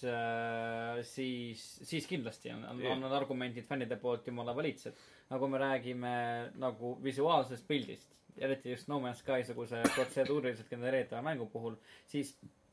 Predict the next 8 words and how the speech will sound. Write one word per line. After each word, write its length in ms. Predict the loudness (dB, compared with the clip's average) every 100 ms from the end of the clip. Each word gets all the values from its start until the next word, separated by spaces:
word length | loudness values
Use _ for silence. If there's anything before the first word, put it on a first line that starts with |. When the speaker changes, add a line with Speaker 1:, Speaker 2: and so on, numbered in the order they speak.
| -16 -2
Speaker 1:
võib-olla 460 | 0 2 4 4
need 100 | 4
argumendid 500 | 2 2 0 -2 -2 0
on 80 | 0
ümberlükatavad 640 | 0 0 0 -2 -2 -2
sellega, 380 | 0 0 0 -4
et 60 | -6 -8
see 160 | -4